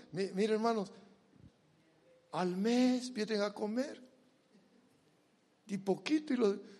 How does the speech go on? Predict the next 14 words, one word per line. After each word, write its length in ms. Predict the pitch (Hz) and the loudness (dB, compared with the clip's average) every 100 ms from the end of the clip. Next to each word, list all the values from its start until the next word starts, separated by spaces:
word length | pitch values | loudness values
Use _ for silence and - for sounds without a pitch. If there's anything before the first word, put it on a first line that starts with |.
| - | -6
como 180 | 170 | -2
que 120 | 156 151 | 0 0
tuvieran 800 | 160 190 220 202 175 151 - - - - | 4 6 6 4 0 -4 -10 -16 -20 -6
de 120 | - | 0
esa, 300 | 190 202 185 160 143 120 - - - - | 0 4 4 4 2 -4 -14 -20 -20 -20
de 220 | - 135 185 | -10 2 2
esa 200 | 190 170 | 4 0
condición 680 | 170 160 151 147 190 196 | 0 2 2 4 2 2
bulimia, 560 | 156 165 247 370 311 156 | 2 4 2 2 0 0
algo 420 | - - - - - - _ _ | -4 -10 -10 -12 -14 -20 _ _
que 380 | 165 147 - - | -6 -6 -10 -2
echan 320 | 202 214 165 | 0 2 2
todo, 300 | 147 233 294 | 6 8 8
¿verdad? 280 | 208 202 233 | 4 0 -4